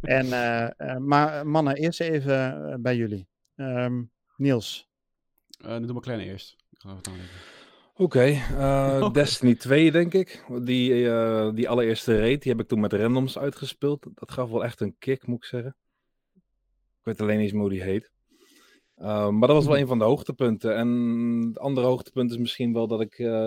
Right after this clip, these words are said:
Speaker 3: de originele Xbox toen in de Mediamarkt zag staan. En daar, eh, het level, oh, hoe heet dat ook, het derde level uit de game, eh, van Halo, eh,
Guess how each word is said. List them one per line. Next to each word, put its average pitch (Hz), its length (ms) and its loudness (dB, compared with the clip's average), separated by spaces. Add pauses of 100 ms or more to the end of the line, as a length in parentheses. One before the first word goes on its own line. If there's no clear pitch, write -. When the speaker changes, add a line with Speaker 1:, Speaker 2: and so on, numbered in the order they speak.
(120)
Speaker 3:
de 117 80 -2
originele 117 440 -2
Xbox 107 320 -6
toen 117 140 -2
in 110 60 0
de 110 80 0
Mediamarkt 110 560 -2
zag - 140 -8
staan. 104 520 -4
En 101 160 -8
daar, 101 340 -8
eh, 101 380 -10 (120)
het 101 320 -10
level, 104 440 -4 (840)
oh, 104 80 -8
hoe 107 60 -4
heet 113 100 -2
dat 117 100 -6
ook, 110 80 -8
het 113 100 -4
derde 120 200 4
level 117 340 2
uit 113 140 0
de 113 80 -4
game, 120 340 2 (240)
eh, 113 320 -2
van 113 260 0
Halo, 110 840 0 (280)
eh, 107 120 -8